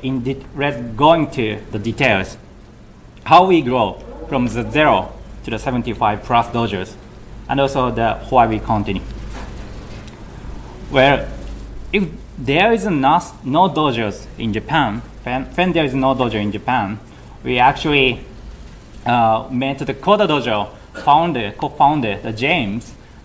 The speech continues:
He actually the, uh, often travel around, and he actually, uh, when he, uh, traveling in Asia, we caught him, and then he, uh, actually I talked to,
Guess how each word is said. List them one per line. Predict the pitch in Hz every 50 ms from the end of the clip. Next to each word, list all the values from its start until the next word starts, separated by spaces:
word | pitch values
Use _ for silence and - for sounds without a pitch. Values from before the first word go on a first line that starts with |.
| -
He | - - 156 147
actually | 151 156 - - 196 175 165 156
the, | 147 147
uh, | 143 139 139 139 135 131 131 127 127 127 123 - - - -
often | 156 135 127 123 123 117 117 117 113 113 113 127 135 - 151 135
travel | 139 139 135 135 143 156 156
around, | 160 165 165 165 170 170 175 175 - - - - - -
and | - 131 135
he | 131 131 - 170 160
actually, | 151 165 170 - - 208 196 185 -
uh, | - 135 135
when | - 185 190 214 214
he, | - 208 180 165 160 147 143 - - - - -
uh, | - 120 120 120 117 107 107 104 98 98 98 98 - - -
traveling | - - - 180 175 175 156 147 135 123
in | 113 110 123 127 131 135
Asia, | 131 147 175 180 151 123 107 98 104 107 - - - -
we | 123 131 120 - - - - - -
caught | - - 165 185 180
him, | - 147 101 92 113 - - - - - - - -
and | 120 117 117
then | 123 120 120 117 113 -
he, | - 143 127 -
uh, | - 135 127 131 127
actually | 127 139 135 - 147 127 127 120 -
I | 120 120 127
talked | 123 - - 160 160 160
to, | 139 117